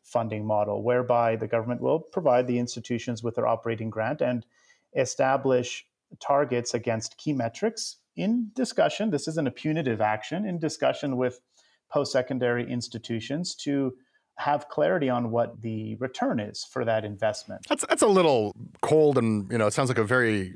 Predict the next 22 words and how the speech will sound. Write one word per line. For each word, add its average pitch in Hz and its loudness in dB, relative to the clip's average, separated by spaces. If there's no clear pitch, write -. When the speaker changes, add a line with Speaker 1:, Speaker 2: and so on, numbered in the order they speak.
Speaker 2:
transactional 113 0
way 113 4
of 107 2
thinking 120 0
about 101 2
education, 101 -2
uh, 113 -12
re-, 110 -4
return 117 0
on 110 2
investment 107 0
in 101 -2
some 104 -2
kind 104 0
of 92 -2
immediately 123 4
measurable 104 2
kind 110 0
of 95 0
model. 104 0
Speaker 1:
Well, 170 4
it's, 160 0